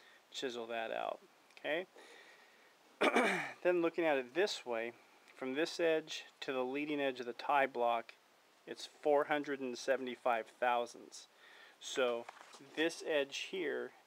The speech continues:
is four hundred and seventy-five thousandths from this edge over here.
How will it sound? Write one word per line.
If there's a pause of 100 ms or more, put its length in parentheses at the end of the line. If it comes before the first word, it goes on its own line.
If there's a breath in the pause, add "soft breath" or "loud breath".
is
four
hundred
and
seventy-five
thousandths (520 loud breath)
from (680)
this
edge
over
here.